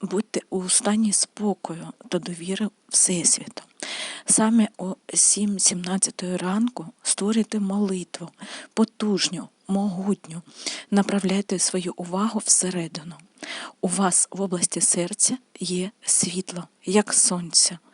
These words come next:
від самого Бога. Це світло кохання, миру, здоров'я. І через час навкруги поширюється це світло,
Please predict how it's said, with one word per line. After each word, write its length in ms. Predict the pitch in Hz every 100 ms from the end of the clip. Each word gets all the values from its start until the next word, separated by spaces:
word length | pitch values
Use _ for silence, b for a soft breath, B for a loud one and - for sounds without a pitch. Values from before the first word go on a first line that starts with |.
| B B
від 140 | 180 -
самого 540 | 185 175 175 160 170 -
Бога. 360 | 180 165 165 - - B B B
Це 160 | - 190
світло 480 | - 190 233 - 180
кохання, 720 | 185 - 170 180 208 185 165 _ -
миру, 360 | 180 185 180 160 _ -
здоров'я. 640 | - 185 170 175 - - 165 B B B B -
І 160 | 220
через 360 | 226 - 196 196
час 600 | - - 208 247 - -
навкруги 760 | 190 185 - 185 165 185 190 240 B B B B B
поширюється 720 | 208 - 233 247 214 202 208
це 200 | 202 208
світло, 600 | 202 - 196 196 - 170